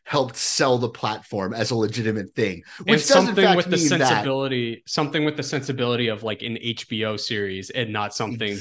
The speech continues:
Speaker 2: that
Speaker 1: Exactly.
Speaker 2: seems like it was produced by C B S or
Speaker 1: Exactly.
Speaker 2: A B C. Yeah.
Speaker 1: This is, this is all to say, uh, we need to terminate our Niels Ardanoplev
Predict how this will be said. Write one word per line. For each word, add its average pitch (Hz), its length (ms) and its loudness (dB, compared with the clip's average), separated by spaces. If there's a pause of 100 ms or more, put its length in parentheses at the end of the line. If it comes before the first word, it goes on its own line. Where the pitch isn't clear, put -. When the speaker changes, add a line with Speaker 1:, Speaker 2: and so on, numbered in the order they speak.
(120)
Speaker 2:
that 110 140 2
Speaker 1:
Exactly. 104 60 0
Speaker 2:
seems 117 380 0
like 113 180 -2
it 117 60 -2
was 107 160 -6
produced 110 420 -8
by 101 120 -6
C - 200 -6
B 95 220 -10
S - 340 -12
or - 300 -12
Speaker 1:
Exactly. 101 880 -4
Speaker 2:
A 92 60 -8
B 90 120 -14
C. - 480 -16
Yeah. - 220 -12 (100)
Speaker 1:
This 220 280 2
is, 202 260 2
this 196 220 4
is 170 140 0
all 135 160 2
to 127 120 -4
say, 95 540 -4 (640)
uh, 117 240 2 (100)
we 180 160 2
need 190 200 4
to 170 80 2
terminate 120 540 0
our 101 120 -2
Niels 95 320 -4
Ardanoplev 92 720 -8